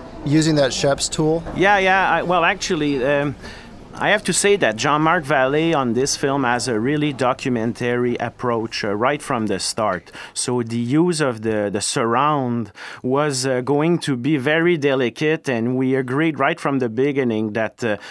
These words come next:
Speaker 2: for the reality, the, the surround wouldn't be used, and we would keep the surround for the moments where he, the, the character i-, is in his head. So, uh, I had the, the, that plugin, uh, on the chain, and actually it was really efficient, uh,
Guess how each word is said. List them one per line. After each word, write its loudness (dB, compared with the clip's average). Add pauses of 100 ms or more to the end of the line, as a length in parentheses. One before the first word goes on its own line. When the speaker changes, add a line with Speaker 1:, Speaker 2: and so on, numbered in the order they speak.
(200)
Speaker 2:
for 0
the 2
reality, 2
the, 0
the 0
surround 2
wouldn't 2
be -2
used, 0
and -2
we 2
would -2
keep -4
the -4
surround -2
for -4
the -2
moments -2
where -4 (280)
he, -4
the, -2
the -4
character -2
i-, -2 (100)
is -4
in -2
his -4
head. -4 (340)
So, 0
uh, 4
I 2
had 4
the, 2
the, 0
that 0
plugin, 2
uh, -2
on 0
the 0
chain, -2
and 0
actually -2
it 0
was -2
really 0
efficient, -4
uh, -2